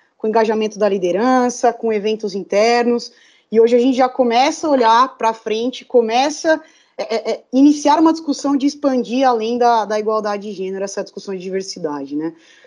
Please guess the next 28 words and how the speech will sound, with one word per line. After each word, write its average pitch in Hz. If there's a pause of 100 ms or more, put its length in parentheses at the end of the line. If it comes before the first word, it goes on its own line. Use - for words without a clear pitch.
(160)
Hoje 202
a -
gente 247
é 240
cerca 247
de 233
trinta 311
por 269
cento, 233
mais 247
de 294
trinta 226
por 202
cento 208
do 214
quadro 190
de 185
mulheres, 190
é 202
um 220
número 214
que 214
com -
certeza 208
tem 233
a 247
evoluir 202
muito, 285